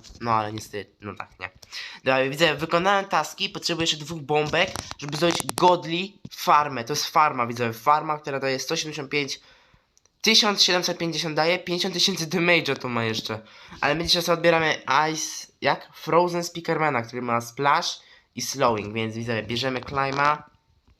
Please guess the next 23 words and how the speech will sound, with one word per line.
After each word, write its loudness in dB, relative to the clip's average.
One 4
Frozen -4
Speakerman, -4
dobra, 2
i -4
teraz 2
jak, -8
okej, 0
tu -4
go 0
mam. 2
W -6
ogóle -2
też 0
możecie -2
stać, -4
po -4
co... -8
Czemu -2
mam 2
dwa? 2
Ponieważ 2
widz, -2